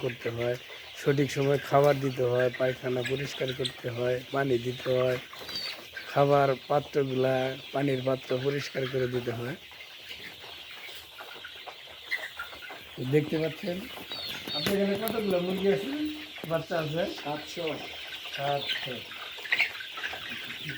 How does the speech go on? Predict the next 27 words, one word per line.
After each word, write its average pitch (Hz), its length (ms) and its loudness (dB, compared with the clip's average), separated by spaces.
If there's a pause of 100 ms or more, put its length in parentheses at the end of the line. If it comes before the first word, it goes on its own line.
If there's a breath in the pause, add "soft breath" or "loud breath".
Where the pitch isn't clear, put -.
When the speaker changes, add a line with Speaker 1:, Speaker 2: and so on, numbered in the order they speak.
Speaker 1:
আছে। 156 160 -8 (120)
আচ্ছা, 147 240 -6
প্রতিটা 220 400 -2
মুরগির 214 320 2
বাচ্চা 196 300 0
কত 202 200 0
টাকা 202 220 6
মূল্য 180 160 4 (160)
হয়েছে, 139 260 -2 (180)
না, 143 80 -2 (120)
দাম 156 220 -2
নিচ্ছে? 147 260 -6 (800)
Speaker 2:
পঁচানব্বই 170 640 -4
টাকা। 139 180 2 (1000)
Speaker 1:
এক - 80 -4 (100)
একটা - 280 -4
মুরগির 226 300 0 (240)
বাচ্চার 226 360 -2
দাম 202 120 0 (160)
পঁচানব্বই 233 540 2
টাকা? 185 200 0 (280)
Speaker 2:
জি, 151 100 0 (160)
জি। 135 100 -2 (260)
Speaker 1:
কোন 214 120 -2 (100)
কোম্পানির 202 400 2
মুরগি 170 260 0
আনছেন? 139 300 -4